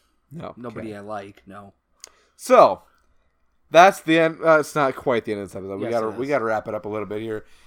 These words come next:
Speaker 1: If you wanna follow us, we are on Twitter at, oh, I, I gotta check our Twitter handle. What's our Twitter handle?
Speaker 2: It is at you're the man now dog dot com.
Speaker 1: No, it is not.
Speaker 2: Okay.
Speaker 1: Is it just,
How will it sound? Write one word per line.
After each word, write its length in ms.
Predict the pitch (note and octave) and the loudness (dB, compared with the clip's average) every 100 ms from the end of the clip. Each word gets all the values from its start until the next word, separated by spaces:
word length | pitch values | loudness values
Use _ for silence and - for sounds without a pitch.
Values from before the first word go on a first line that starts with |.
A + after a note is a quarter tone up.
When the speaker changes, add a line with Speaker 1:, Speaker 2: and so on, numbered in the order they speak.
| - - | -20 -4
Speaker 1:
If 240 | A#3 A3+ - | 2 2 0
you 140 | F#3+ | -2
wanna 280 | E3 D#3 C3+ | 2 2 0
follow 600 | - D#3 D#3+ D#3+ C3+ B2 | -2 4 6 6 4 0
us, 260 | C3 C#3+ C#3 | -2 -4 -6
we 160 | C3+ | -2
are 100 | C3 | 0
on 180 | A#2 A#2+ | 0 -2
Twitter 580 | - C3+ C3 D3+ E3+ - _ _ _ | -6 -4 -2 -2 -2 -8 _ _ _
at, 560 | - A2 A2 A2+ A2+ - | -10 -6 -4 -4 -4 -8
oh, 220 | C#3+ F3 D#3+ D#3 E3+ | -4 -2 0 -2 -4
I, 80 | |
I 40 | G3 | -2
gotta 160 | E3+ | -4
check 140 | - F3+ | -4 -4
our 80 | F3 | -2
Twitter 280 | G#3+ G3 F#3+ | 2 2 4
handle. 480 | F#3 F3+ D#3+ - _ _ _ _ _ _ _ _ _ _ _ _ _ | 2 2 0 -4 _ _ _ _ _ _ _ _ _ _ _ _ _
What's 180 | - D3+ | -16 -12
our 60 | D3+ | -12
Twitter 280 | D#3 D3 A2+ | -8 -6 -6
handle? 280 | G#2 F#2+ G2+ | -8 -12 -12
Speaker 2:
It 160 | C3+ | -12
is 260 | D3+ C3+ A#2 | -10 -12 -10
at 320 | C#3 C3+ C3+ | -6 -4 -6
you're 340 | C3+ A#2 C3+ D#3+ | -12 -12 -8 -8
the 140 | D3 | -8
man 340 | C#3 C#3 C#3 B2 | -8 -8 -8 -8
now 300 | B2 B2 B2 | -6 -6 -6
dog 600 | A2 A2+ A#2+ A#2+ A2 A2+ - A2+ | -8 -6 -4 -6 -10 -16 -18 -14
dot 240 | A#2 A#2 C#3+ | -10 -8 -8
com. 140 | D#3+ | -6
Speaker 1:
No, 300 | E3 C#3+ C3 | 0 2 4
it 60 | B2+ | 2
is 160 | B2 G#2+ | -2 -6
not. 280 | G#2+ F2+ - | -8 -8 -12
Speaker 2:
Okay. 540 | G#2+ G2+ _ F2+ F2+ _ _ _ _ _ - | -18 -20 _ -20 -20 _ _ _ _ _ -10
Speaker 1:
Is 140 | B2+ | -10
it 60 | D3+ | -10
just, 120 | C#3+ | -14